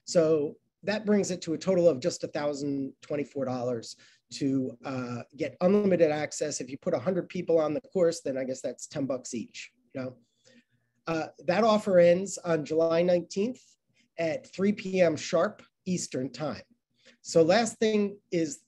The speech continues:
this is the way it works. It's nine ninety-nine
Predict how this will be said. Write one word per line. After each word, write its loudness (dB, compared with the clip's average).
this 0
is -2
the 2
way 6
it -4
works. 0
It's -10
nine 2
ninety-nine 0